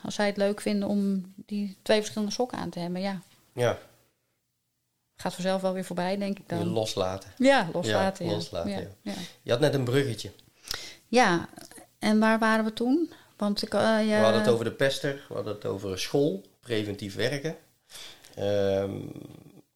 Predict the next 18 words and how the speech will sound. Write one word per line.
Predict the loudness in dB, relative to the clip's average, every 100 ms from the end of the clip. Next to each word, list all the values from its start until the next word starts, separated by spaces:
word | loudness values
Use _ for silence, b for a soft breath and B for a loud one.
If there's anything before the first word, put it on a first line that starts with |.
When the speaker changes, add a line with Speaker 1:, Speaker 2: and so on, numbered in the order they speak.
| _ _ _ _ _
Speaker 2:
en | -12
op | -10
een | -2
gegeven | 2 2
moment | 0 -4
zei | -2 -2
je | -2
van, | -4 -6
"Hier | -4
heb | -4
ik | -4
nog | -4
een | -4 -4
bruggetje." | -4 -4 -4 -8 -10 -14 _ _ _ _
Speaker 1:
Ja, | -6 -6 -4
preventief | -6 -6 -8 -8
werken. | -4 -4 -4 -8 -6
Ehm, | -2 0 0 -2 -2